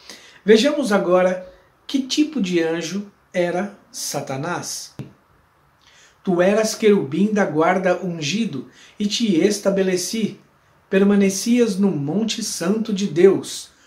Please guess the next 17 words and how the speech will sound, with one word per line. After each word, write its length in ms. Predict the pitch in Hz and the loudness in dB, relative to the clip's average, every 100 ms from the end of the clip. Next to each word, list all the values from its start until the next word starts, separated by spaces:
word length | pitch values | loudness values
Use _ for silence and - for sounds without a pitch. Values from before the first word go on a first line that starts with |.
| _ - | _ -6
no 180 | 190 202 | -4 -2
brilho 420 | - 226 226 214 | -2 0 2 2
das 280 | 196 196 - | 2 0 -4
pedras 680 | - 165 180 180 180 - _ - | -2 -2 0 -4 -4 -8 _ -12
andava. 680 | 175 160 165 170 127 117 - _ _ _ _ _ _ _ _ | -8 -4 0 0 -2 -10 -18 _ _ _ _ _ _ _ _
Perfeito 720 | - 208 185 - 233 233 247 | 6 6 4 0 0 0 0
eras 540 | 165 175 208 202 - - _ | 2 0 -2 -6 -10 -16 _
nos 260 | 196 220 - | -4 -4 -2
teus 340 | - 214 208 | 2 2 2
caminhos, 840 | - 220 180 202 240 143 - - - _ _ | -4 -8 -6 -2 -2 -4 -8 -14 -16 _ _
desde 720 | - 143 175 208 196 233 254 - _ | -14 -2 2 2 4 2 2 -6 _
o 120 | 208 | -6
dia 680 | 180 131 185 262 240 139 131 | -6 -4 -2 0 0 -2 -4
em 140 | 147 185 | -8 -4
que 160 | 247 | -4
foste 480 | 247 160 196 220 202 | -4 0 0 0 -6
criado, 640 | - 147 143 190 139 120 | -4 -2 0 0 -2 -8